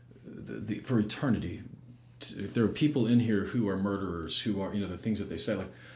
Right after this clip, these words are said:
you can't, like, that can't work in, in, in an eternity. Those,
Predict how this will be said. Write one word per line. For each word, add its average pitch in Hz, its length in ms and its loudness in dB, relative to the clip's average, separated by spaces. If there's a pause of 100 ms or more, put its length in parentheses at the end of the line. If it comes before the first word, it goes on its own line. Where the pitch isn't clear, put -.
(200)
you 131 180 2
can't, 151 420 0
like, 98 260 -2
that 135 240 2
can't 170 320 2
work 123 400 4
in, 110 300 6
in, 104 320 2
in 113 140 2
an 107 100 6
eternity. 101 560 2
Those, 101 280 0